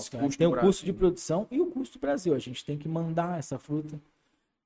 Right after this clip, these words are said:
Speaker 1: No mercado interno, o que que acontece?
Speaker 2: Uhum.
Speaker 1: É, o que que a gente acabou percebendo? É que a, a distribuição da fruta, ela é muito concentrada,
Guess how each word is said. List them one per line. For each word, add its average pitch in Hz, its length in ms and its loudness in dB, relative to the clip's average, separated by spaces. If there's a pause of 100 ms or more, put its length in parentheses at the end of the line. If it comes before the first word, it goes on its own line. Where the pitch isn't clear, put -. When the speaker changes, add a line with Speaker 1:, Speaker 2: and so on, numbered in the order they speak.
(420)
Speaker 1:
No 302 80 4
mercado 220 400 8
interno, 151 460 2
o - 20 -4
que 214 140 -4
que 220 80 4
acontece? 196 840 -2
Speaker 2:
Uhum. 226 240 -8
Speaker 1:
É, - 300 -8
o - 40 -2
que 196 120 -2
que 185 60 6
a 185 60 8
gente 180 240 4
acabou 160 280 4
percebendo? 135 840 2
É 170 100 -10
que - 220 -4
a, 196 440 -2 (560)
a 139 460 -6
distribuição 175 880 -2
da 131 140 -2
fruta, 156 580 -4
ela 160 200 0
é 180 40 0
muito 151 460 -2
concentrada, 180 1120 -2